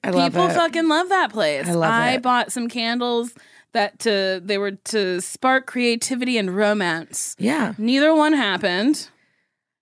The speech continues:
Speaker 1: I
Speaker 2: That
Speaker 1: like
Speaker 2: whole
Speaker 1: them.
Speaker 2: candle burned without me writing a single new joke, and, uh, didn't get into a relationship. So fuck those candles.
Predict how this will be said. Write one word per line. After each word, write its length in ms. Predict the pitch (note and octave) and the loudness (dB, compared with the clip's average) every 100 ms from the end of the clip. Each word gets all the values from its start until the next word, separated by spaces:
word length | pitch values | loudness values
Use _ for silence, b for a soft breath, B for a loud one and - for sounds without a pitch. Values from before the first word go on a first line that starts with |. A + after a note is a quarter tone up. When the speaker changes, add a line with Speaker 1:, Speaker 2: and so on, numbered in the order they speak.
| _ - | _ -6
Speaker 1:
I 120 | D#4 | 0
Speaker 2:
That 100 | A3 | 2
Speaker 1:
like 80 | C#4+ | 4
Speaker 2:
whole 100 | C#4 | 2
Speaker 1:
them. 140 | C4+ C4+ | 2 0
Speaker 2:
candle 200 | A#3+ B3+ | 0 0
burned 280 | G#3+ A#3 A#3+ | 0 0 0
without 240 | A#3+ A3 | 0 0
me 120 | A3 | 0
writing 320 | G3 G3 A3 G3+ | 0 0 2 0
a 60 | |
single 380 | G3+ G#3+ A#3 G#3 | -2 0 2 4
new 160 | F3+ F3 | 2 2
joke, 480 | F#3 G#3+ G#3 G#3+ - B B B - | 2 2 4 0 -2 B B B -2
and, 420 | A3+ A#3+ A#3+ B3 | 2 4 4 4
uh, 380 | B3+ C4 C4+ C4 | 6 6 6 4
didn't 240 | A3+ D#4+ | 4 4
get 100 | E4+ | 4
into 220 | F#4 F4+ F#4+ | 4 4 4
a 100 | G4 | 4
relationship. 1080 | G4 F4+ G4+ A4 A4 G#4 - G4 F4 C#4+ | 4 2 2 2 0 0 0 4 4 2
So 880 | B3+ - E4 E4 E4 E4+ E4 E4 E4 D#4 B B B _ | -2 0 4 4 6 6 6 6 4 2 B B B _
fuck 300 | - D4 - | -2 0 2
those 200 | C#4 A#3 | 2 2
candles. 680 | - A3 G3 F3 E3 G3 - | 2 2 2 0 0 -4 -8